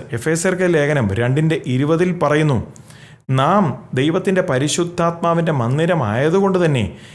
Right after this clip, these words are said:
യേശു തന്നെയാണ് മൂലക്കല്ലെന്നും ആ യേശുവിൻ്റെ മേൽ നാം ഏവരും പണിയപ്പെടുന്നു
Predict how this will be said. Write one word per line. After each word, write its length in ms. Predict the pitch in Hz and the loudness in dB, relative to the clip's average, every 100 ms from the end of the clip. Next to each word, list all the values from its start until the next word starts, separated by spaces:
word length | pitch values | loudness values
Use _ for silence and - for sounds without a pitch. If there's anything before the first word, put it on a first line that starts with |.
| - 117 | -8 0
യേശു 520 | 120 143 180 185 226 | 2 4 2 2 0
തന്നെയാണ് 800 | 214 214 220 202 139 135 185 165 87 - - - | 2 2 2 2 2 2 2 2 -2 -10 -18 -4
മൂലക്കല്ലെന്നും 1040 | 117 123 147 175 185 185 170 156 143 156 202 208 - - - | 0 2 2 2 2 0 0 2 2 2 0 -2 -8 -16 -6
ആ 120 | 123 151 180 | -2 0 2
യേശുവിൻ്റെ 640 | 139 165 208 - 214 202 175 | 2 2 2 0 0 2 2
മേൽ 240 | 160 135 101 | 2 0 -2
നാം 400 | 123 117 127 160 143 | -4 -2 0 0 0
ഏവരും 500 | 123 151 147 147 147 143 | 0 0 0 0 0 -2
പണിയപ്പെടുന്നു 840 | 127 101 131 165 165 170 165 | -2 -2 0 -2 0 2 2